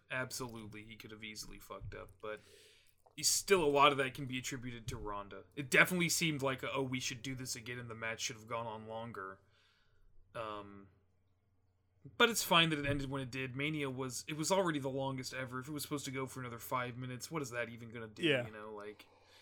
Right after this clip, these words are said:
Speaker 1: it's gonna make the match a little bit better, but we've already been watching seven hours of wrestling. In the moment, it's okay that it ended swiftly.
Speaker 2: Yeah.
Speaker 1: I
Speaker 2: It's,
Speaker 1: just
Speaker 2: uh,
Speaker 1: would have liked for her arm, her shoulders to stay down for all three counts.
Speaker 2: Yeah. It would have been nice to see more of a celebration from,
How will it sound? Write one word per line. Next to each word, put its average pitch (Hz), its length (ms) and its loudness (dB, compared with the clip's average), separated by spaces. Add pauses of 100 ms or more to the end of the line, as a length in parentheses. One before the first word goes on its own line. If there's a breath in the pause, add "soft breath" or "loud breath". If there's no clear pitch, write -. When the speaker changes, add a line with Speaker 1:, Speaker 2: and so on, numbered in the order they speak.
Speaker 1:
it's 190 140 0
gonna 214 140 6
make 175 160 10
the 143 100 0
match 120 320 0
a 120 60 -6
little 110 120 -10
bit 110 160 -8
better, 110 240 -2
but 110 280 -10
we've 180 160 0
already 123 240 0
been 117 160 -12
watching 110 280 -8
seven 117 360 -4
hours 113 280 -6
of 110 120 -14
wrestling. 117 500 -6 (300 soft breath)
In 170 160 2
the 139 80 2
moment, 127 400 -2
it's 127 120 -8
okay 110 300 -6
that 104 140 -12
it 101 120 -12
ended 107 240 -10
swiftly. 117 540 -8 (340 soft breath)
Speaker 2:
Yeah. 170 140 6
Speaker 1:
I 165 60 12
Speaker 2:
It's, 156 100 6
Speaker 1:
just 170 140 8
Speaker 2:
uh, - 20 4
Speaker 1:
would 139 100 4
have 120 120 -4
liked 123 280 -2
for 123 260 -4
her 123 360 -4
arm, 131 340 -2
her 139 120 0
shoulders 127 540 2
to 123 100 -8
stay 113 260 -4
down 107 320 -6
for 107 180 -6
all 104 140 -6
three 110 240 -12
counts. 101 340 -8
Speaker 2:
Yeah. 123 220 2 (400)
It 160 60 -2
would 156 140 6
have - 20 0
been 156 160 6
nice 135 260 8
to 143 100 0
see 147 240 2
more 127 380 2
of 120 140 4
a 123 100 4
celebration 131 720 2
from, 135 360 -2